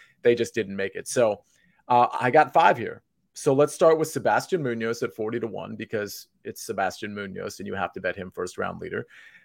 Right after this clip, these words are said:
Uh, Charles Howell the third, this all sounds pretty familiar, sixty to one. Then we're gonna go pretty high. Oh no, Matt Jones, sixty-five to one. Then we're gonna go a little higher, Nate Lashley, one hundred to one.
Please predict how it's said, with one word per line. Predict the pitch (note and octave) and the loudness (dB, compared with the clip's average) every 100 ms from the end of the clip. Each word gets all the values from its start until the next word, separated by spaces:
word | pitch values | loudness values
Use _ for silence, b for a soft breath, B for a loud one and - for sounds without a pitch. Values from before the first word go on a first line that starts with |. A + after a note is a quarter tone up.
| b | b
Uh, | C#3 C3 A#2+ A#2 - - | 8 10 10 8 0 -2
Charles | B2 A2 B2+ | 4 4 6
Howell | B2+ C#3 | 6 4
the | D3+ | 2
third, | - C3 C#3 D#3 | 2 4 4 0
this | B2 A2 | -8 -2
all | A#2 A#2 | 0 2
sounds | - A#2 A2 | 0 -2 -2
pretty | - A#2 | -6 -8
familiar, | A2 A2+ G#2+ G#2+ B2+ | -6 -4 -2 0 -2
sixty | - - C#3+ - C3 B2 | -4 -2 -2 -2 -2 0
to | |
one. | A2 G2+ G#2+ B2 F#3+ _ _ _ _ _ C3 | 0 0 -2 -4 -8 _ _ _ _ _ 4
Then | D3+ G3+ | 6 6
we're | A#3+ | 6
gonna | G#3+ F3+ | 6 8
go | E3+ D3+ C#3+ C#3 _ _ _ _ _ | 8 10 8 2 _ _ _ _ _
pretty | - G#3 B3 | 2 2 2
high. | G#3+ D3+ C#3+ B2 A#2+ D#3 F#3+ - - | 0 6 8 10 8 6 2 -4 4
Oh | E3+ | 8
no, | D#3 G#2 - - | 8 4 -2 4
Matt | D#3 F3+ | 4 6
Jones, | D3 D3+ D#3+ F#3+ | 6 4 4 -4
sixty-five | - D#3 - C#3 A2+ G#2+ G#2 | -8 -10 -8 -2 0 0 -2
to | |
one. | G#2 G#2+ D3 _ _ - | -8 -8 -10 _ _ -6
Then | C#3 | -2
we're | E3+ | 2
gonna | F3+ | 6
go | F3 | 6
a | |
little | D3+ D3+ | 6 4
higher, | C#3 C#3+ D3 D3+ | 4 4 4 4
Nate | A#2+ B2+ D3+ | 2 -4 -4
Lashley, | C3+ A#2+ A#2+ B2 - G2+ F#2+ A2+ C3+ - | -4 2 4 4 0 -8 -10 -10 -14 -14
one | A2 B2 A#2+ | -6 -4 -2
hundred | A#2+ G#2 G2 | -4 -6 -8
to | F#2+ | -8
one. | F#2+ G#2+ | -10 -12